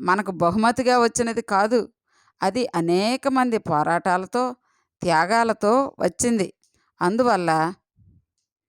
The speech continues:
మన బాధ్యత మన దేశాన్ని రక్షించడం మరియు అభివృద్ధి పదంలో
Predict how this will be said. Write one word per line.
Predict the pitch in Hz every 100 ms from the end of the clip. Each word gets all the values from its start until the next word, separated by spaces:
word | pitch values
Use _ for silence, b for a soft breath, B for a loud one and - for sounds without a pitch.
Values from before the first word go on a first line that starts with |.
| _ _ _ _ _ _
మన | 196 190
బాధ్యత | 190 170 175 208 254 - 180 170 175 - -
మన | 175 190
దేశాన్ని | 175 185 190 240 233 220 180
రక్షించడం | 165 160 214 214 208 196 202 - _ _ -
మరియు | 185 185 220 220 170 - _ _ -
అభివృద్ధి | 170 196 233 214 202 185 175 -
పదంలో | 196 202 196 175 165